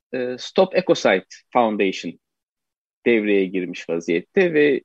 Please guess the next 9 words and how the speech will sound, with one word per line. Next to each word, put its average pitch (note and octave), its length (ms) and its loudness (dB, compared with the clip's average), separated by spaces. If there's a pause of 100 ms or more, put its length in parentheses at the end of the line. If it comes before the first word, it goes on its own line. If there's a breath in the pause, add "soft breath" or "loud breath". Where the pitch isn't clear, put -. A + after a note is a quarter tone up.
e, G#2+ 360 -4
Higgins'in D#3+ 420 -2
de D#3+ 80 2
çalışmalarını G2 800 -4 (100)
dikkate - 340 -4
alarak G2 400 0
onları C3 480 -2
biraz, A#2 340 -2 (580)
e, G2+ 400 -2